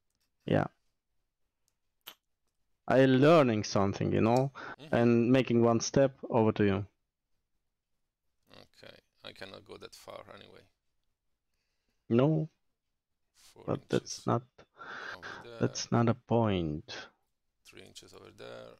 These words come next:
Speaker 2: and not enough to reach you. Doo-doo-doo. Hmm.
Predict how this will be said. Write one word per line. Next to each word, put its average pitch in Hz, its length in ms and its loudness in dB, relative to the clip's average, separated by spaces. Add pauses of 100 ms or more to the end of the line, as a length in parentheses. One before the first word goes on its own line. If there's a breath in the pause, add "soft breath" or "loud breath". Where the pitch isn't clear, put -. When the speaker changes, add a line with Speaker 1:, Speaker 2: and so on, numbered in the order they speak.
(640)
Speaker 2:
and 95 120 -20
not 92 180 -20
enough 92 260 -20
to - 80 -20
reach - 300 -20
you. - 60 -20 (2000)
Doo-doo-doo. - 360 -20 (4000)
Hmm. - 180 -20